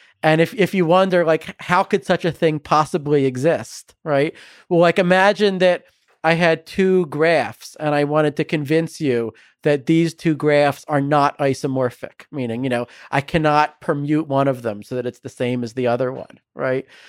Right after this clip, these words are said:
You know, that might be a very hard statement to prove. Like, I might need, you know, you might have to do a very exhaustive enumeration of, you know, all the different permutations before you were convinced that it was true. But what if there were some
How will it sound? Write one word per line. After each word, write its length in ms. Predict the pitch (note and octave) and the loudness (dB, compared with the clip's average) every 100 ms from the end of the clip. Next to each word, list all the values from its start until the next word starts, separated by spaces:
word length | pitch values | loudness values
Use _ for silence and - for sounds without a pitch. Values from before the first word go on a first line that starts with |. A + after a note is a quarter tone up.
| - - | -20 -4
You 80 | F3+ | 2
know, 100 | D#3 | 4
that 200 | E3+ A3 | 4 2
might 220 | G#3+ G#3 | 2 0
be 140 | G3+ F#3+ | 2 2
a 60 | |
very 280 | D#3 E3+ E3+ | 4 2 2
hard 320 | D3 D3+ D3+ | 2 0 0
statement 440 | - D3 D3+ C3+ B2 | -2 -2 0 -4 -8
to 80 | C#3+ | -10
prove. 460 | - E3 A2+ G2+ | -2 -2 -2 -4
Like, 140 | B2 B2+ | -4 -2
I 80 | C3 | 0
might 280 | C#3 C#3 | 0 0
need, 200 | C#3+ C#3 | -2 -2
you 80 | C#3+ | -2
know, 220 | B2 B2 - - - | 0 -2 -4 -20 -6
you 120 | D3 | 0
might 220 | D3+ D#3 | 2 4
have 200 | D3 C#3+ - | 2 0 -4
to 60 | |
do 260 | C#3 D3+ C#3+ | 0 2 2
a 60 | |
very 360 | C3+ D#3+ D#3 D3+ | 2 2 4 2
exhaustive 680 | C#3 C3 C#3+ C#3 - D3+ C3 | 0 0 2 2 0 -2 -2
enumeration 840 | C3 C#3+ C3+ C3+ C3+ C#3 C3+ G2+ A2 | -2 -2 0 2 2 0 -2 -4 -6
of, 180 | G#2+ | -10
you 80 | B2+ | -8
know, 120 | B2 B2 | -6 -6
all 240 | C3+ C3+ | -4 -4
the 120 | C3+ | -4
different 440 | A#2+ C3 C3+ B2+ - _ _ | -4 -6 -6 -8 -8 _ _
permutations 840 | D#3 C#3+ C3+ D3+ D3 C#3 A2+ A2 - | -2 0 0 0 -2 -2 -6 -6 -12
before 260 | C3+ C#3 | -6 -2
you 120 | B2+ C3+ | 0 -2
were 100 | B2 | -2
convinced 440 | C3 C3+ C3+ - | -2 0 -2 -2
that 100 | C#3+ | -6
it 60 | - | -4
was 140 | B2+ | -8
true. 360 | - A3 G#2 - - _ _ | -4 -2 -2 -4 -20 _ _
But 160 | F3+ E3 | -4 0
what 200 | A3 C4+ | 2 2
if 200 | C4 - | 0 0
there 200 | G3+ G3+ | 2 2
were 160 | F#3 | 0
some 440 | E3+ F#3+ F3+ E3+ | -2 0 2 0